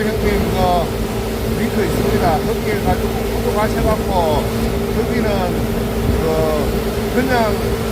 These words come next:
술 드시면서든지 일하면서든지, 그래,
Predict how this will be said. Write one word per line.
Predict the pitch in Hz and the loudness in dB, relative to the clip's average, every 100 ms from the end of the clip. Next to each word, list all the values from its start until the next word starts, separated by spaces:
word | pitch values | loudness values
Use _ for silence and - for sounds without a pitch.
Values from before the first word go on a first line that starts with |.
| - - - - 110 - - - - - - 117 | -2 -4 -4 -2 -2 -2 -2 0 0 0 0 2
술 | 254 247 | 2 2
드시면서든지 | 269 254 269 233 247 214 220 208 - - - - - - - - | 2 0 0 2 2 2 0 0 0 0 0 0 0 -2 -2 0
일하면서든지, | 226 254 226 233 214 - 202 - - | 2 2 2 0 0 0 0 0 0
그래, | - | 0